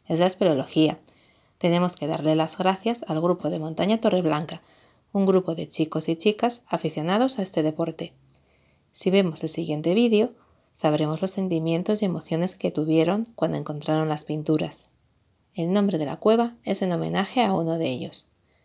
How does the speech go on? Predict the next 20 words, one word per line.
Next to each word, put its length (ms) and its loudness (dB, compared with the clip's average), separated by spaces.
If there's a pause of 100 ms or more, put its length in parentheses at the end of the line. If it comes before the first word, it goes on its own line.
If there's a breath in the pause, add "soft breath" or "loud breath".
(400)
Y 80 -2
en 80 0
esta 260 -4
parte, 420 2 (460 soft breath)
seguro 440 2
que 80 -8
sabréis 320 -2
decirme 500 -2 (480)
cómo 260 4
de 60 6
importante 560 0
fue 140 2
este 180 0
momento 600 -2 (440)
y, 360 -2 (280)
¿gracias 400 0
a 80 6
qué 120 6
lo 80 6
sabemos? 640 -2